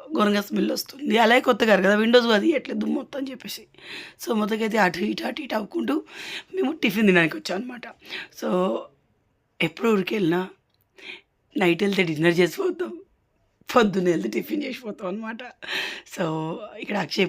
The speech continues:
పూరి, ఆ, ఇడ్లీ ఆర్డర్ ఇచ్చారు. నేను అప్పటిదాకా నా డైట్ మెయింటైన్ చేయాలా వద్దా అని డైలమాలో ఉండే, but నాకు కూడా ఆకలి వేస్తుండే. So, నేను ఏది ఏమైనా కానీ నేను పూరి ఆర్డర్ ఇచ్చాను అనమాట. So, already త్రీ ఫోర్ డేస్ నుంచి బయటనే టిఫిన్ అయిపోయింది.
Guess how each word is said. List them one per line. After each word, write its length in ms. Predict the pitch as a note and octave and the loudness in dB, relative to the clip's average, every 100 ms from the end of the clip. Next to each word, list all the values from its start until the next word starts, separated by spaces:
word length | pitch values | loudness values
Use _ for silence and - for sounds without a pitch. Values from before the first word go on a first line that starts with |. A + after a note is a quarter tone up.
| - | 0
పూరి, 200 | F#3+ F3+ - | -2 -2 -4
ఆ, 300 | G3+ G3 F#3+ - - | -6 -6 -6 -10 -6
ఇడ్లీ 260 | G3+ D#3+ G3+ | -4 4 6
ఆర్డర్ 220 | E3+ F3+ | 6 4
ఇచ్చారు. 460 | - - - F#4+ G4+ - - - - F#4+ | -8 -10 -6 -8 -10 -12 -8 -8 -10 -6
నేను 160 | A3+ | -4
అప్పటిదాకా 600 | A3+ - A3 A3 A3+ A#3 | -4 -4 -4 -2 -4 -2
నా 80 | G#3+ | 0
డైట్ 280 | G3+ G3 A3+ | 0 0 -2
మెయింటైన్ 360 | G#3+ G#3 G#3 G3+ | -2 0 0 0
చేయాలా 260 | G#3 G#3+ A3 | 0 0 -2
వద్దా 280 | G3+ - - | -8 -10 -6
అని 300 | G#3+ G#3 - - - - - | -2 -2 -4 -12 -18 -16 2
డైలమాలో 540 | F#3+ F3+ F3 F3 D#3+ D3 | 6 8 8 6 2 0
ఉండే, 220 | D3 - - - _ - | -4 -14 -20 -20 _ -4
but 200 | F#3 E3+ A3+ | 2 2 4
నాకు 240 | G#3+ G3+ | -2 0
కూడా 160 | F#3+ F3 | 4 4
ఆకలి 260 | E3 - | 4 -2
వేస్తుండే. 440 | E3+ - - D#3+ D3+ _ - - - | -6 -8 -18 -20 -20 _ -12 -10 -10
So, 140 | - G3+ | -8 0
నేను 240 | F3 E3 | 2 4
ఏది 240 | F3 F#3+ F3+ | 4 4 6
ఏమైనా 360 | F3 F#3 F3+ | 6 6 4
కానీ 160 | F3 F3 | 2 2
నేను 140 | F3+ | 0
పూరి 260 | F#3+ G3 F3 | 2 2 4
ఆర్డర్ 240 | D#3 E3 | 2 -4
ఇచ్చాను 300 | F3+ - G#3+ | -12 -12 -12
అనమాట. 240 | F3+ F3 G#3 - - - - - | -12 -12 -16 -20 -14 -14 -14 -16
So, 40 | |
already 720 | - - F3 D#3 D#3 F3 A3 A#3+ | -8 -2 0 2 2 2 2 2
త్రీ 140 | G#3+ | 0
ఫోర్ 260 | - G3+ G3 | 0 -4 -4
డేస్ 280 | B3+ - | -8 -10
నుంచి 420 | D4+ G3+ G#3+ B3 G#4+ _ _ _ _ _ - | -8 -4 -2 -4 -6 _ _ _ _ _ 2
బయటనే 280 | G#3+ G3+ G#3+ | 6 6 6
టిఫిన్ 260 | F#3+ F3+ G#3 | 4 0 -8
అయిపోయింది. 380 | B3 C#4 D#4 | -10 -14 -18